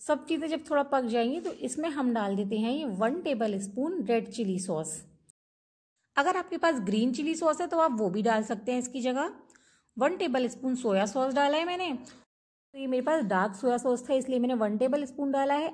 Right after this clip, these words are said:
आपके पास अगर लाइट सोया सॉस है तो आप टू टेबल स्पून भी वो डाल सकते हैं। साथ में डाल देंगे हम वन टेबल स्पून टोमेटो केचप। टोमेटो केचप अगर आपको थोड़ा ज़्यादा मिठास चाहिए तो थोड़ा ज़्यादा भी रख सकते हैं इसमें आप। और हाफ टेबल स्पून मैंने इसमें विनेगर डाल दिया है।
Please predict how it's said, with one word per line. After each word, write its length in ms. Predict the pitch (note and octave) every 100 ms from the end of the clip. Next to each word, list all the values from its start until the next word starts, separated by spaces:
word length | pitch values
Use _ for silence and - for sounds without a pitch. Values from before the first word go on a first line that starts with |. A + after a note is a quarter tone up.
| -
आपके 240 | A3+ - C#4+
पास 200 | C#4+ C#4+
अगर 160 | D4
लाइट 360 | B3+ A3 - -
सोया 240 | - C#4+ B3
सॉस 280 | B3 G3+ G#3
है 160 | D4 E4+ - _ -
तो 60 | C4
आप 240 | D4+ - -
टू 120 | D#4
टेबल 300 | C#4+ A#3 A3+
स्पून 340 | G3 - A3+
भी 100 | A3+
वो 120 | A#3 D#4
डाल 300 | A#3 F3 F3+
सकते 320 | - - -
हैं। 320 | F3 F3+ F#3+ - - _ _ _ _ -
साथ 320 | - B3+ -
में 100 | E4
डाल 200 | C#4+ A#3+ A#3
देंगे 180 | B3 C4+
हम 220 | D#4 B3+
वन 220 | A3 B3+
टेबल 320 | D#4 B3 A3 G3
स्पून 320 | G3+ C#4 D4+
टोमेटो 420 | A#3 F#3+ F#3 F#4 -
केचप। 440 | C4+ G#3+ - E3+ - - _ _ _ _ _ _ _ _ _ _ -
टोमेटो 320 | C4 C4 D#4+
केचप 320 | D#4+ D4 D4+
अगर 180 | C#4 D4
आपको 240 | C#4+ C#4+ D4
थोड़ा 240 | D4 C4+
ज़्यादा 220 | C4 C4
मिठास 420 | C4+ C4 B3 B3
चाहिए 200 | B3+ A#3
तो 100 | A#3+
थोड़ा 200 | A#3+ B3
ज़्यादा 280 | A#3 A3 A3
भी 100 | A3 A3
रख 180 | A3+ A3+
सकते 300 | G3+ - F#3+
हैं 80 | F3+
इसमें 240 | F3+ G3
आप। 220 | A#3+ D4 - - _ -
और 100 | B3
हाफ 380 | F#3+ B3 E4 G4
टेबल 280 | D#4 A#3+ B3
स्पून 220 | A#3 A#3 A#3+
मैंने 240 | A3 A3
इसमें 220 | G#3+ D#4
विनेगर 420 | D#4 A#3+ G3+ F3+ F3+
डाल 240 | F3 E3+
दिया 200 | F3+ F#3+
है। 140 | G3+